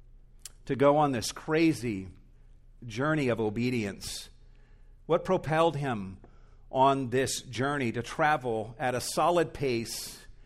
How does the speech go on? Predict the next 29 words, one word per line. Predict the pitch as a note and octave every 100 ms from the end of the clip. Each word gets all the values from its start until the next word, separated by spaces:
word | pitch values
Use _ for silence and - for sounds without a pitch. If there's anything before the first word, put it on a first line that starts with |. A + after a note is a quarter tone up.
| - - - - - - -
for | C3
three | B2 E3 E3+
days | D#3+ D3+ C3 B2
in | C#3
order | C3 D#3 E3
to | D#3 C#3
reach | C3 D#3 E3
a |
place | - C3+ A#2 A#2 -
where | B2+
he's | B2+ B2
supposed | - B2+ C#3+ D3 D3+
to | B2+
surrender | - B2 A2 D3 E3 A2
his | G2+ G2+ -
son, | F3 F3 G#2 F#2 A#2
whom | B2 A#2
he | C3+
loves, | D#3+ F#3 C3 G2 G2 - - - - - -
as | A#2 G2
a |
sacrifice | - D3+ D#3 B2 - G#2 G#2 -
to | B2
God? | A2+ G#2+ G#2 E2+ C#2+ - - - - - - - - - - - - -
What | D3+
would | D#3+ D3+
motivate | D3+ E3+ E3+ C#3 A#2+
a |
man | A#2 A#2+ B2+ A#2+ G#2+ G2